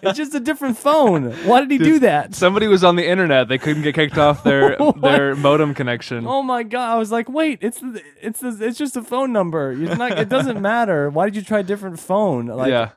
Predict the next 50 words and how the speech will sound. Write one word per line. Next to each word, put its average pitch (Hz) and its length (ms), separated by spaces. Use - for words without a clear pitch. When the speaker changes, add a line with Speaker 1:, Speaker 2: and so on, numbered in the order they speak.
Speaker 1:
you 185 100
could 220 140
have, 180 100
he 165 140
could 220 160
have 120 160
run 143 440
and 113 360
call, 127 240
I 85 80
mean, 120 220
whatever. 95 400
So 135 160
that 143 100
was 139 140
one 120 220
funny 113 280
note. 104 240
And 113 120
then 117 80
the 110 60
second 135 380
note 104 180
is 101 320
they 135 120
get 147 160
to 135 60
the 120 80
broadcast 110 540
booth. 95 380
Basically, 147 580
uh, 104 160
the 104 120
news 127 200
station 110 460
uses 113 400
this 107 180
booth 104 300
to, 104 100
like, 90 220
broadcast, 98 480
uh, 85 160
Nick, 98 340
Knicks 107 260
games. 135 440
Speaker 2:
Mm-hmm. 113 200
Speaker 1:
And 110 160
so 110 360
Audrey 123 300
goes, 117 420